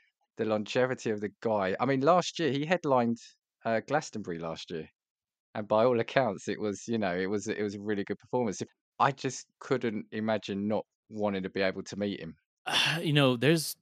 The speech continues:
Speaker 2: there's very few people that I'd actually be afraid to meet <laughs> because of the
Speaker 1: <laughs>
Speaker 2: all-encompassing, like, shock value of actually meeting them, 'cause they feel so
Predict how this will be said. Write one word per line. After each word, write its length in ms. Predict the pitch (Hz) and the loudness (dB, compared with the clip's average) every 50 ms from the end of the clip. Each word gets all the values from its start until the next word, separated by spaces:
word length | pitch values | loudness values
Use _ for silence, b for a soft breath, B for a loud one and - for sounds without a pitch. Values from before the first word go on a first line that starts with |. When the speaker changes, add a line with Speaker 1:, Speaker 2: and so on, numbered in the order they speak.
| _ _ _ _ - | _ _ _ _ 0
Speaker 2:
there's 180 | 135 175 185 | 2 2 4
very 240 | 143 143 165 180 170 | 4 6 6 6 6
few 180 | 151 - 147 135 | 4 2 0 0
people 360 | - - 156 151 - 135 117 | 0 0 -2 0 0 0 0
that 100 | 117 107 | 0 2
I'd 160 | 110 123 120 | 2 2 2
actually 320 | 113 110 110 - - 120 | 2 0 -2 -2 -4 -4
be 100 | 110 110 | -2 -2
afraid 760 | 107 107 - - - _ _ 107 101 107 123 139 143 143 120 - | -4 -4 -6 -12 -20 _ _ -8 -4 0 2 2 2 2 0 -2
to 140 | - 127 | -4 -4
meet 480 | 113 107 101 98 98 - - - - - - - - | -4 -2 -4 -4 -6 -8 -8 -10 -8 -6 -8 -4 -4
<laughs> 140 | 156 139 123 | -4 0 0
because 380 | 135 123 - - 139 120 110 | 0 0 2 2 2 2 4
of 180 | 120 120 110 - | 2 0 0 0
the 240 | 120 117 117 120 - - _ _ _ _ | 2 2 2 2 0 -4 _ _ _ _
Speaker 1:
<laughs> 280 | _ _ _ _ _ | _ _ _ _ _
Speaker 2:
all-encompassing, 1040 | - 131 139 139 135 135 123 - 139 127 113 - 123 117 - - 123 117 117 113 113 | 6 6 8 8 6 2 2 0 -2 -2 0 -2 -4 -4 -2 0 0 2 2 2 0
like, 340 | 110 107 104 101 104 - - _ _ _ _ | 0 0 0 -2 -2 -4 -12 _ _ _ _
shock 520 | - - - - - 135 127 127 131 - | -6 -4 -4 2 4 6 6 6 4 2
value 480 | 123 117 117 113 107 110 110 104 104 104 | 0 2 2 4 4 4 2 2 2 0
of 100 | 104 104 | 0 0
actually 480 | - 104 107 107 - - 113 110 107 104 | 0 0 0 0 -2 -4 -2 -2 0 0
meeting 300 | 107 117 120 120 117 113 | 2 2 2 2 2 0
them, 160 | 107 107 113 | 0 -2 -4
'cause 140 | - 107 107 | -4 -2 0
they 120 | 110 107 | 0 0
feel 600 | 98 - - - - - 135 131 120 117 117 117 | 0 -4 -10 -10 -2 2 4 4 6 4 4 2
so 580 | 113 - - - 123 120 117 113 110 113 110 - | 0 0 2 4 6 6 8 6 6 6 4 2